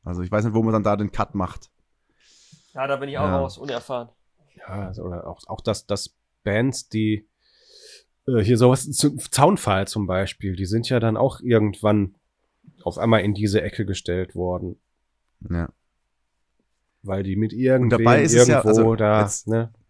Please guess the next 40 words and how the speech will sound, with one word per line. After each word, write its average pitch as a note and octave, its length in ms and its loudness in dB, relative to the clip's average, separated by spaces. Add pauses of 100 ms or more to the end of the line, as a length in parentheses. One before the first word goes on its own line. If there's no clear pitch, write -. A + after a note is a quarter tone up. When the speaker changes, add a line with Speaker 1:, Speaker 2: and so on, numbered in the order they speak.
(220)
Speaker 3:
Naja. E2+ 240 -10 (1300)
Speaker 1:
Aber A2 200 0
das G2+ 140 -4
hat B2 140 -2
man A#2+ 120 2
doch A#2 100 2
früher B2+ 380 2
auch, A#2+ 180 0
den, - 340 -12
den, G2+ 160 -6
den, G#2+ 240 -4
den G#2+ 200 -4
Broilers B2 480 -4
hat C3 100 -4
man A2+ 120 -6
das A2+ 120 -6
doch G#2 100 -8
früher G#2+ 280 -2
auch G#2 120 -4
nachgesagt, G2+ 800 0
Speaker 2:
Ja. F2 60 -8
Speaker 1:
ne? F#2 140 -8
Dass F2 120 -12
die G2+ 140 -8
da, E2+ 280 -4 (260)
also, F2 200 -4
Speaker 3:
Mhm. C#3+ 420 4 (720)
Speaker 1:
ist F#2 220 -8
doch D2+ 120 -10
Speaker 2:
Wie D2 60 -14
Speaker 1:
lächerlich. D#2 240 -4
Speaker 2:
vielen G#3 300 0
Bands C#3 240 2
Speaker 3:
Stimmt. - 80 -14
Speaker 2:
man B2+ 120 -2
das A#2+ 120 -8
schon C3 160 -6
nachgesagt A#2+ 640 -8
hat, C#3 140 -8
ne? D#3+ 160 -14